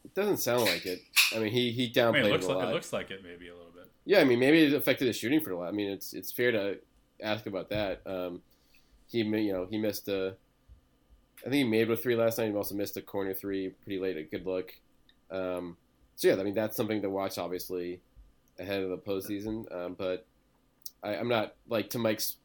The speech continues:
Speaker 1: point about him hitting wide open shots, that percentage, like, I'm not too concerned about that,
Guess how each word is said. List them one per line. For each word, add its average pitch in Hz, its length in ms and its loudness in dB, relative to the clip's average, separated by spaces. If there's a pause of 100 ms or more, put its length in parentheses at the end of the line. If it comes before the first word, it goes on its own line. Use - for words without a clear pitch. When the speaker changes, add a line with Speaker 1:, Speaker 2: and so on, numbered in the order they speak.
(120)
Speaker 1:
point 110 180 0
about 98 200 -2
him 95 180 -4
hitting 95 180 -4
wide 92 140 0
open 90 180 -6
shots, 87 540 -8
that 87 180 -8
percentage, 80 440 -10
like, 80 320 -10 (600)
I'm 107 120 -4
not 104 220 0
too 101 180 -4
concerned 90 400 -6
about 82 260 -6
that, 82 300 -6